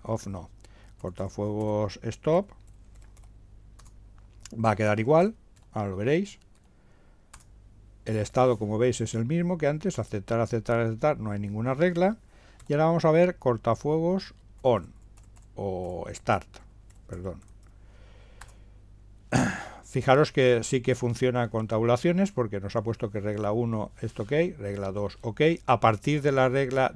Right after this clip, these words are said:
dos, o sea, regla tres y siguientes, las vais a tener que vosotros ir creando. Os daré algunas indicaciones para hacerlo, pero quiero que el ejercicio lo hagáis, porque si no, no aprenderéis a configurar el I P tables, por lo tanto eso es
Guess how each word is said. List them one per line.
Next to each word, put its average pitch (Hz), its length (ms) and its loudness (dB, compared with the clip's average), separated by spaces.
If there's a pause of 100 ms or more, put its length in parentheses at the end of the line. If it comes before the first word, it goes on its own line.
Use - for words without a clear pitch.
dos, 143 280 0
o 101 60 -8
sea, 90 180 -8
regla 98 360 -6
tres 107 260 -4
y 110 80 -4
siguientes, 113 500 -2
las 92 200 -10
vais 107 220 -4
a 110 60 -2
tener 110 340 -2
que 107 220 -4
vosotros 101 460 -6
ir 98 140 -10
creando. 151 600 2 (640)
Os 110 140 -2
daré 123 480 6
algunas 120 380 2
indicaciones 117 580 -2
para 117 180 2
hacerlo, 120 480 0
pero 95 640 -4 (440)
quiero 113 280 2
que 117 80 -4
el 110 80 0
ejercicio 117 480 -4
lo 101 100 -2
hagáis, 117 320 -2
porque 95 240 -12
si 92 120 -12
no, 90 500 -10 (100)
no 92 240 -10
aprenderéis 92 720 -10 (580)
a 104 140 -2
configurar 98 500 -4
el 98 100 -6
I 95 40 -8
P 101 120 -6
tables, 143 420 2
por - 160 -14
lo 90 80 -12
tanto 95 340 -6
eso 95 240 -6
es 95 180 -10